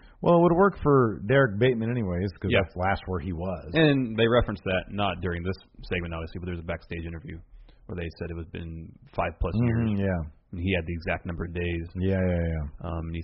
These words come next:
Speaker 2: said something to the extent of, "Yeah, it took me five years to find out who I really am. There's some, some victory
Speaker 1: That's
Speaker 2: in
Speaker 1: the
Speaker 2: that."
Speaker 1: real victory. The
Speaker 2: And
Speaker 1: more
Speaker 2: he
Speaker 1: you know.
Speaker 2: turns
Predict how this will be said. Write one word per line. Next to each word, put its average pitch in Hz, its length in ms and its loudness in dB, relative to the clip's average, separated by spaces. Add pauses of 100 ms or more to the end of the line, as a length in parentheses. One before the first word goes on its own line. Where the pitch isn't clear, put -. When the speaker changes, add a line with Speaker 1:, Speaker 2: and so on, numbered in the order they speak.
Speaker 2:
said 85 180 -6
something - 320 -8
to - 120 -10
the 87 60 -4
extent 90 360 -8
of, 87 180 -6 (160)
"Yeah, 98 240 2 (240)
it 90 120 -8
took - 120 -4
me 101 140 -4
five 98 240 2
years 92 240 0
to 92 60 -8
find 90 240 -2
out 85 100 -2
who 92 140 0
I 87 40 2
really 90 380 0
am. 90 160 -2
There's 87 160 -4
some, 92 240 -4 (220)
some 95 220 -8
victory 95 380 2
Speaker 1:
That's 87 140 -2
Speaker 2:
in 85 60 0
Speaker 1:
the - 20 0
Speaker 2:
that." - 40 0
Speaker 1:
real 92 280 2
victory. - 400 -16 (560)
The 82 200 -4
Speaker 2:
And 82 80 -2
Speaker 1:
more 123 200 2
Speaker 2:
he 120 120 0
Speaker 1:
you 113 40 2
know. 107 80 2
Speaker 2:
turns 92 240 0